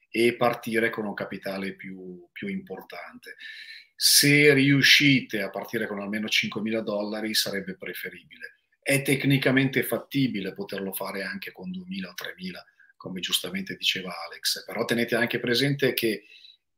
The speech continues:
più basso è il capitale e più elevato è il rischio che correte, perché ovviamente un'operazione che dovesse andare male va a incidere, eh, in maniera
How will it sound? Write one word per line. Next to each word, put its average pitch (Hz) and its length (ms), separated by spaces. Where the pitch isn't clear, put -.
più 156 240
basso 127 540
è 113 60
il 113 180
capitale 127 960
e 117 260
più 131 220
elevato 113 540
è 113 40
il 110 180
rischio 110 600
che 98 260
correte, 120 600
perché - 520
ovviamente 104 540
un'operazione 98 760
che 95 120
dovesse 92 340
andare 98 240
male 104 420
va - 440
a - 220
incidere, 196 800
eh, - 1300
in 104 100
maniera 104 800